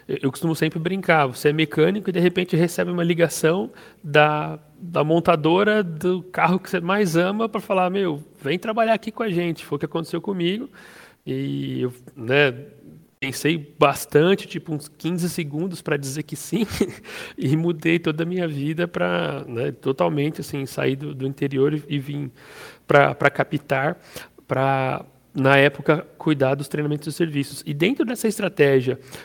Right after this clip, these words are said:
de retomar o, o, né, o nome da Embarcadero, na realidade de fazer, né, até então a Embarcadero era desconhecido,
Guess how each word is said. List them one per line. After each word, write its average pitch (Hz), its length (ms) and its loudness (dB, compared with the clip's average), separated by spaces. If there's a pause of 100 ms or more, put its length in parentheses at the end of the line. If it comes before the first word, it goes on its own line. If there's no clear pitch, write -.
de 143 540 2
retomar 151 760 0
o, 143 140 -2
o, 135 640 -10
né, 131 220 -2
o 127 200 -4
nome 131 640 2
da 120 260 4
Embarcadero, 131 600 2
na 123 120 -6
realidade 147 280 0
de 214 120 0
fazer, 180 460 2
né, 147 80 0
até 139 140 -4
então 143 160 -4
a - 20 -6
Embarcadero 165 380 -4
era 190 120 -6
desconhecido, 190 480 -8